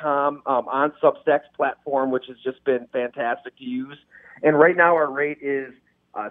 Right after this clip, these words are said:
seven dollars a month. You know, a couple, couple cups of coffee, or seventy dollars a year. And early on, I, I am opening up stories, uh, for free, just so folks can kinda get a sense for the type of stories I'm gonna do. Obviously, they can subscribe at any time. I'm not gonna discourage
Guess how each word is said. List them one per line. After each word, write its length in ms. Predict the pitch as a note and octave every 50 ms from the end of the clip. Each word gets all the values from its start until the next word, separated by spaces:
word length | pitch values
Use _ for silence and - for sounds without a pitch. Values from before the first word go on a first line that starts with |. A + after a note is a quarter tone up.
| -
seven 260 | - - D#3 E3 F3 E3+
dollars 360 | E3 D3+ D#3 F3 F3 E3+ D#3+ D#3
a 80 | D#3 D3
month. 260 | D#3 E3+ F#3 A3 A3 -
You 80 | - F3
know, 100 | G#3+ -
a 60 | F#3+
couple, 420 | - - F3 F3+ G3 F#3 F3 E3+ - _ _ _ _ _ _
couple 200 | - G#3 - F#3
cups 240 | - G3+ F#3+ - -
of 80 | F#3
coffee, 500 | - G3+ F#3+ F#3+ G3+ G#3 - B3+ B3 B3 A3
or 160 | F3+ D#3+ D#3+ -
seventy 320 | - F#3 F3+ F3+ F#3 F#3 F#3
dollars 400 | F3+ F3 F3 F#3 F#3+ F#3 F3+ E3
a 180 | F3+ F#3 F#3+ G3+
year. 240 | F#3 D3 B2 G#2+
And 420 | G2 - C#3+ D3+ D3 C#3+ C#3+ C#3 C3+ - _ _ _ _ _ -
early 300 | G3+ A#3+ C4 C4 B3+ G#3
on, 340 | F3+ F3+ F#3+ G#3 A3+ A#3+ C#4 -
I, 80 | - F3
I 140 | - E3 F3+
am 160 | F3+ G3 G#3 G#3+
opening 460 | - F3 F#3 F#3 - G3+ G3 F#3+ F3+ E3+
up 180 | E3 F3+ F3 _ _ _ _ _
stories, 500 | - E3 E3+ F3+ F3+ F3+ F3+ F#3 F3+ E3+ - -
uh, 160 | C#3 C#3 C3+
for 140 | C3+ - D3+ -
free, 260 | - D#3 E3+ E3+ F#3 F#3
just 140 | - -
so 160 | - G#3+ F#3+ -
folks 240 | F3 D#3+ E3 E3 _ _
can 140 | - D#3+ D3
kinda 260 | C3 - D3+ G3 G3+
get 160 | - - F3+ E3
a 100 | - - - -
sense 240 | D3+ C#3+ C#3+ D3 - _ _ _ -
for 320 | - C3+ B2+ B2+ A#2+ - _ _ _ - _ _ -
the 80 | D3
type 220 | - - E3 D#3 -
of 80 | C#3+ -
stories 300 | - - D3 C#3+ D3 C#3 C#3
I'm 140 | D3 C3+ C3
gonna 180 | C#3 C3 C3 B2 -
do. 280 | C3 C#3 D#3 F3+ G3+ - _ _ _ _ _ _ -
Obviously, 360 | - D#3+ F3+ F#3 G#3 G3+ - G#3
they 140 | G3 G3+
can 200 | F#3+ - G#3+ G3 -
subscribe 500 | - F#3+ - - - - F#3 F3 F#3 F#3 F#3
at 60 | F#3
any 160 | F#3 F3+ F#3
time. 360 | F3+ - G3+ F3+ F#3 G#3 A#3 G#3+
I'm 80 | E3+ D#3
not 180 | D#3 E3 E3
gonna 140 | F3+ F3 E3+
discourage 560 | E3+ E3+ E3 - _ - F#3 E3+ E3 E3 -